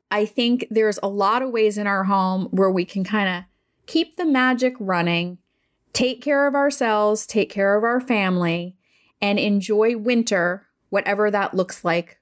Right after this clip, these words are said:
for you. I hope this was helpful. I hope it inspired you.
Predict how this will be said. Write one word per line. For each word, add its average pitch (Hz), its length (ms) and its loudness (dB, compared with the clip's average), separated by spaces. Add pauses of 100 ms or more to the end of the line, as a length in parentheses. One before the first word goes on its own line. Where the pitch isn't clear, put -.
(120)
for 196 200 -2
you. 151 300 0 (640)
I 185 120 -2
hope 226 300 0
this 269 180 -6
was 277 180 0
helpful. 254 720 0
I 208 120 0
hope 202 260 -2
it 226 80 0
inspired 190 720 0
you. 185 340 0